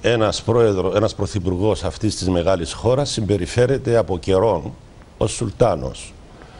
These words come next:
Δηλαδή, μου κάνει εντύπωση πόσο, ε, καθοριστικό είναι το πολιτικό D N A κάθε χώρας,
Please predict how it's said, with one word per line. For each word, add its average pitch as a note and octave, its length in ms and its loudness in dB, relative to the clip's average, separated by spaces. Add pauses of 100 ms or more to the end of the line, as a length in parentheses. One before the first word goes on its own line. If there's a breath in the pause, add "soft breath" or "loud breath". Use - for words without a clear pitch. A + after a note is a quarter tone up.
(280 loud breath)
Δηλαδή, A2+ 580 2
μου G#2+ 120 0
κάνει B2+ 220 2
εντύπωση A2 640 0
πόσο, A#2+ 760 2 (600 loud breath)
ε, G#2 500 4
καθοριστικό G#2+ 1000 0
είναι B2 500 2
το G2 340 0 (540 loud breath)
πολιτικό G#2 720 0
D - 20 -4 (180)
N A#2 40 2
A B2+ 120 2
κάθε A#2 280 -2
χώρας, G2+ 720 0